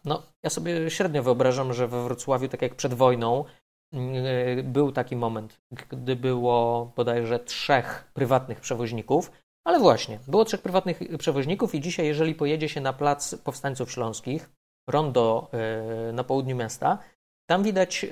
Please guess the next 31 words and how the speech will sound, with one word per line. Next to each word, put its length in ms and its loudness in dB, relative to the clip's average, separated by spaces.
torowiska, 500 -2
które 360 0
jedno 320 2
idzie 200 0
przez 200 -6
środek 380 0
tego 180 0
ronda, 540 4
a, 400 6
e, 60 -4
dwa 260 0
torowiska 480 0
idą 440 0
dookoła. 560 2
Tak 120 0
jak 160 2
samochody 400 2
jadą 260 4
po 80 4
rondzie, 260 4
tak 180 -2
jeździły 440 0
tramwaje. 500 2
Dlaczego? 460 2
Ponieważ 320 2
każda 280 -2
spółka 560 2
wybudowała 540 2
swoje 260 -2
własne 280 -6
torowisko. 460 -10